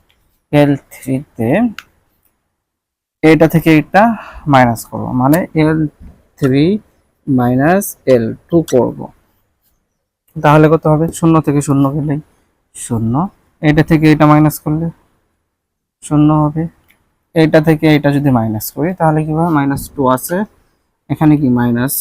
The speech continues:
আছে, এখানে একটা মাইনাস আছে, তাহলে কত হবে? মাইনাস টু, এখানে কি মাইনাস সেভেন আছে, প্লাস টু, তাহলে হবে শূন্য। দেখো, তাহলে এখানে একটা শূন্য হলো,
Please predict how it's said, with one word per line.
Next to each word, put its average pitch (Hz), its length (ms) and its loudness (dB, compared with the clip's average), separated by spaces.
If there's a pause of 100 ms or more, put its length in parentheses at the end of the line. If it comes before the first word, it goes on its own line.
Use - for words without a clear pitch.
(140)
আছে, 131 300 -6
এখানে 147 260 0
একটা 135 220 -8
মাইনাস 123 420 -8
আছে, - 200 -20 (100)
তাহলে 143 260 -4
কত 147 220 -8
হবে? 156 280 -4 (640)
মাইনাস 127 340 -4
টু, - 160 -12
এখানে 151 260 0
কি 147 120 -2
মাইনাস 131 260 -2
সেভেন 139 220 -4
আছে, 131 180 -10
প্লাস 117 340 -10
টু, 156 120 -10 (100)
তাহলে 139 300 -4
হবে 131 260 -6 (540)
শূন্য। 113 420 -8 (920)
দেখো, 156 260 -4 (580)
তাহলে 143 240 2
এখানে 131 300 -2
একটা 156 240 -6 (360)
শূন্য 123 360 -6
হলো, 113 260 -12